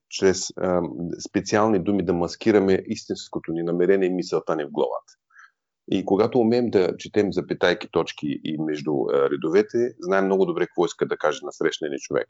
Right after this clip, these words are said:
Тоест, не сме много, като ма-, махнеш не с-, е, многото, м,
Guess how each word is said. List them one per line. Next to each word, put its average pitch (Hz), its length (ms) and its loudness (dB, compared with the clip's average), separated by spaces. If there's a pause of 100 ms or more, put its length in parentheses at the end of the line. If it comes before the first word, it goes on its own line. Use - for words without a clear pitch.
Тоест, 82 280 -2 (500)
не 87 100 0
сме 120 200 2
много, 110 640 4
като - 220 -2
ма-, 113 320 2
махнеш 104 540 -2
не 95 160 0
с-, - 120 -10
е, 95 140 0
многото, 101 1040 0
м, 123 200 -6